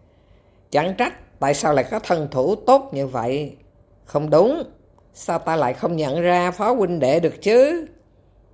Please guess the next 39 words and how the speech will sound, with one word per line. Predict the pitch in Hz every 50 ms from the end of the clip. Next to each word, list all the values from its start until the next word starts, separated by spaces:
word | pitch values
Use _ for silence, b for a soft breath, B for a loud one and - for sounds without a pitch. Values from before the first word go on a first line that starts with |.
| _ _ _
Thần | - 160 160 143 131 -
thủ | 131 123 147
như | 202 240 196 165
vậy, | 147 139 123 117 127 143 156 156 147 151 -
nếu | - 143 175 208 -
không | - 214 160 160
nằm | 147 139 131 120
trong | 117 - 151 151 151
cửu | 147 - 135 127 151 214 240 233 -
phong, | 190 156 147 135 123 b b b b b b b
thì | - 131
tuyệt | 127 - 165 160 160 - -
đối | 156 180 220 254 330 311
cũng | - - 160 147 -
có | 247 233
thể | - 147 147 190
liệt | 233 180 139 - - -
vào | - 143 135 135 127
hàng | 127 170 - 139 135 127 120 120 117 113 113 113 113 113 - b b b b b b _ _ _
thập | - 123 - - - - -
bát | 131 151 190 254 262 -
phong | - - 175 156 143 123 -
trầm. | - 143 131 127 113 110 107 - _ - - - _ _ _ _ _ - _ -
Chẳng | - 123 143 208 214
lẽ | 170 143 151 185 226 226 214 180 151
phó | 143 - - 220 247
huynh | - 311 202 185 175 156
đệ | 131 123 127 147 165 170 165
là | 156 143 139
người | 135 135 135 131 123
của | - 131 160
sát | 214 - 302 285 - 262
nhân | 202 196 190 190 190
phong | - - 190 190 196 196 202 185
năm | 180 175 190 190 190
nay | 190 190 190
mới | 202 233 254
nổi | 240 156 123 151 226
lên? | 339 277 202 196 208 226 254